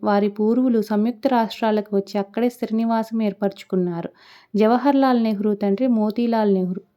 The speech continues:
తల్లి స్వరూపారాణి. మొదట్లో అంతగా ఉన్న కుటుంబం కాకపోయినా మోతీలాల్ నెహ్రూ గారు న్యాయవాది వృత్తిలో సంపాదించి సంపన్నులయ్యారు. మన జవహర్లాల్ నెహ్రూ పద్దెనిమిది వందల ఎనభై తొమ్మిది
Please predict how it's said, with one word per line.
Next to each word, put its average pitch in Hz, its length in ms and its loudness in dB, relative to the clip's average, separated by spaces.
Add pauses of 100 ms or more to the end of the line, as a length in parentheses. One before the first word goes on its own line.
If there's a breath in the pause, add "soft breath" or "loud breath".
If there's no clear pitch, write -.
తల్లి 226 280 2
స్వరూపారాణి. 208 960 0
మొదట్లో 220 400 0
అంతగా 233 520 0
ఉన్న 214 220 0
కుటుంబం 226 480 -2
కాకపోయినా 202 680 0 (480 loud breath)
మోతీలాల్ 277 600 6
నెహ్రూ 226 300 0
గారు 208 280 2
న్యాయవాది 226 640 2
వృత్తిలో 202 420 0
సంపాదించి 202 840 0
సంపన్నులయ్యారు. 208 880 0 (180)
మన 226 200 0
జవహర్లాల్ 240 600 2
నెహ్రూ 196 380 0
పద్దెనిమిది 233 500 0
వందల 240 220 2
ఎనభై 202 300 2
తొమ్మిది 190 480 0